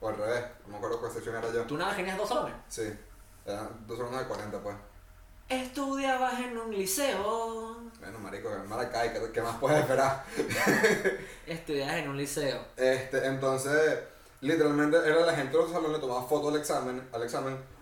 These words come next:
Speaker 1: nosotros lo resolvíamos,
Speaker 2: Ujú.
Speaker 1: le mandábamos la respuesta y aún así, esa misma respuesta la usábamos nosotros.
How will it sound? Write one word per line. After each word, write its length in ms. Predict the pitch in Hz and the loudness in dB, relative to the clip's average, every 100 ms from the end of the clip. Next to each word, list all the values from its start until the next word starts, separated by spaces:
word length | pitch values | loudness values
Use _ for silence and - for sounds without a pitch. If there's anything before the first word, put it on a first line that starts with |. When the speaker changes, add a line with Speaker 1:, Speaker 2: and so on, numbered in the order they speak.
| - | -16
Speaker 1:
nosotros 360 | 135 135 135 131 | -4 0 0 4
lo 120 | 156 165 | 4 4
resolvíamos, 680 | 165 160 165 139 131 147 - - | 6 6 6 4 4 0 -4 -14
Speaker 2:
Ujú. 240 | 135 135 | -14 -4
Speaker 1:
le 100 | 127 | -2
mandábamos 400 | 131 131 127 143 | 0 2 2 2
la 80 | 170 | 2
respuesta 760 | 170 165 165 147 - 151 151 - | 2 2 2 2 2 0 0 -6
y 200 | 135 135 | -4 4
aún 240 | 135 131 147 | 6 6 4
así, 380 | 143 165 156 131 | 0 0 -2 -2
esa 200 | 127 147 | -2 0
misma 200 | 156 170 | 2 4
respuesta 360 | 165 160 156 | 2 2 4
la 60 | 160 | 4
usábamos 260 | 135 123 135 | 2 0 0
nosotros. 340 | 123 95 98 | 0 -2 -4